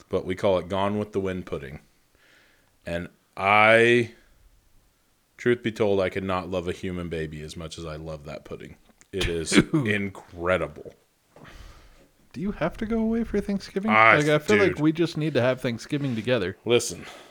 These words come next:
Speaker 1: I'm excited, um, to be with my family, but I
Speaker 2: It's
Speaker 1: am
Speaker 2: not
Speaker 1: sad to be away from all my cookers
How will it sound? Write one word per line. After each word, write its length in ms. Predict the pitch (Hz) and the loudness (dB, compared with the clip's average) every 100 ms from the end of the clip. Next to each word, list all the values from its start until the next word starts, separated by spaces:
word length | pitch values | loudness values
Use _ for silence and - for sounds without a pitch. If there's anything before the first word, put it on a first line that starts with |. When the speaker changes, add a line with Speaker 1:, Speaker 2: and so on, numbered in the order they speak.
| - | -12
Speaker 1:
I'm 120 | 104 107 | -6 -4
excited, 720 | 101 - 110 127 160 175 156 - _ _ _ _ 107 | -2 6 8 12 12 10 6 -8 _ _ _ _ -2
um, 1300 | 104 101 98 95 95 95 92 92 92 90 85 82 - | 0 2 2 0 0 0 0 0 -2 -4 -6 -10 -10
to 100 | - | -8
be 100 | 90 | -4
with 120 | 95 | -2
my 120 | 123 139 | -4 -4
family, 640 | 139 110 101 101 104 107 - | -4 -4 -4 -4 -4 -8 -14
but 420 | - 82 80 73 - - _ _ - | -12 -8 -6 -8 -12 -20 _ _ -10
I 160 | 90 90 | -6 -4
Speaker 2:
It's 160 | 90 | -2
Speaker 1:
am 40 | 90 | -2
Speaker 2:
not 100 | 151 | 2
Speaker 1:
sad 320 | 113 113 117 | 6 8 6
to 80 | 123 | 2
be 100 | 120 | 2
away 280 | 113 101 95 | 4 4 2
from 200 | 95 92 | 0 -4
all 120 | 90 | -4
my 140 | 92 90 | -4 -4
cookers 600 | 107 95 85 82 - | -4 -6 -8 -10 -12